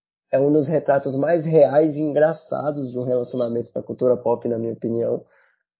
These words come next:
Porque, por mais que seja voltado pra comédia e, e, e alguns aspectos sejam bem exagerados, é, há,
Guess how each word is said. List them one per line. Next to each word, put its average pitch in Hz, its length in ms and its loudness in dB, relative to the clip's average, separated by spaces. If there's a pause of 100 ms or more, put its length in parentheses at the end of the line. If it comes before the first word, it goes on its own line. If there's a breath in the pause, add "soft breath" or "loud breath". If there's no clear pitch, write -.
Porque, 127 1200 2 (380)
por 151 140 2
mais 165 240 2
que 160 460 6
seja 131 180 0
voltado 123 420 0
pra 143 160 0
comédia 127 800 0 (560)
e, 123 640 -2
e, - 40 -4
e 131 40 0
alguns 127 260 0
aspectos 131 520 -2
sejam 123 220 -4
bem 131 200 -2
exagerados, 120 680 -2 (760)
é, 123 420 0 (520)
há, 131 240 -4